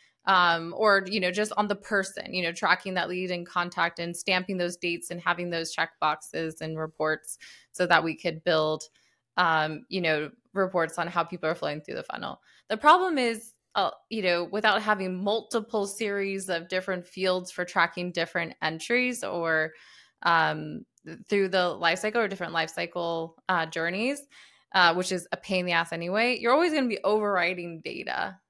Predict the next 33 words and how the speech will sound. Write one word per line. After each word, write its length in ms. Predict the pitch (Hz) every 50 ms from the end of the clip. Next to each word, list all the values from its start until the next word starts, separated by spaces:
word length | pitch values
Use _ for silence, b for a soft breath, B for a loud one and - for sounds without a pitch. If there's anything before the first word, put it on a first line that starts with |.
| _ _
And 180 | - 214 208 208
so 300 | 208 226 254 220 220 214
then 340 | 202 220 233 240 262 269 285
<laughs> 160 | 285 277 285
there's 220 | 294 277 277 240
always 260 | 254 247 269 262 247 -
these 200 | 240 233 220 214
issues 460 | 208 208 208 - 202 190 190 185 -
of, 200 | 160 165 160 165 - B B B B B B B B B B
you 140 | - 185 180
know, 400 | 165 160 156 156 156 - - - _ _ _ _ _
not 260 | - 180 175 170 - 175
being 120 | 175 190
able 160 | 233 269 302
to 100 | 311 302
see 140 | - 294 285
multi-journeys, 1080 | 277 269 262 262 - 269 262 240 254 254 254 254 254 247 247 247 247 240 240 247 226 208 -
overriding 460 | 175 170 160 180 220 262 285 269 269
your 100 | 262 254
data. 500 | 220 240 247 240 240 233 233 233 233 226
You, 380 | 214 202 190 185 185 185 185 -
you 280 | - 208 214 196 196 190
told 240 | 196 226 214 214
the 80 | 202 202
board 240 | 185 196 202 202 196
you 40 | 202
had 100 | 175 -
M 220 | - 196 196 196
Q 240 | 196 - 208 196 196
Ls 280 | 190 190 190 190 196
during 260 | 196 190 190 190 190 185
this 180 | 185 185 185
quarter. 680 | - - - 202 202 196 190 190 190 190 190 190 185